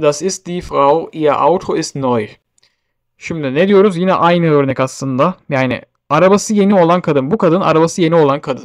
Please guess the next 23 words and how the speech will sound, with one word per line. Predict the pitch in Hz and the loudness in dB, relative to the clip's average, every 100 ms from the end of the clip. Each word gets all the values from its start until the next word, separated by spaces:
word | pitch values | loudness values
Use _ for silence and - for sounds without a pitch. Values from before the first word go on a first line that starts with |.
| - | -16
Yine | 175 202 | -6 0
arkadaşlar | 190 165 160 156 - 165 165 | 0 0 -2 -2 -2 -2 0
"Das | 147 151 | 0 0
ist | 196 - | -8 -8
die | 170 175 | -10 -8
Frau" | - 151 160 147 | 0 2 2 2
diye | 147 | 2
başlayabiliriz. | 139 135 - 143 139 139 170 | 2 -2 -2 -2 -2 -4 -4
Buradan | 214 190 185 170 | -2 0 0 0
bakıyoruz. | 165 202 151 151 - - _ _ _ _ _ _ _ - | 0 0 0 -2 -4 -18 _ _ _ _ _ _ _ -4
Bu | 202 | 0
sefer | 185 165 202 196 _ _ | 2 4 2 0 _ _
deren | 156 139 151 151 151 175 170 | -10 4 4 6 4 2 2
dememiz | 143 131 123 123 | 0 0 -2 0
gerekiyormuş. | 120 117 120 117 175 - - _ _ _ _ _ 147 | 0 -2 -2 -2 -2 -6 -14 _ _ _ _ _ -2
Das | 156 170 | -2 0
ist | 214 233 - 175 | -4 -4 -6 -10
die | 180 180 | -8 -8
Frau, | - 143 139 135 151 - _ _ _ _ | -4 0 2 2 -2 -8 _ _ _ _
deren | 139 143 143 135 151 214 240 | -2 2 2 2 0 0 -2
Auto | 151 151 156 156 147 170 143 | 2 2 2 0 0 0 -2
neu | 131 135 143 131 - | 0 2 2 -2 -6
ist. | 127 117 - | -6 -8 -14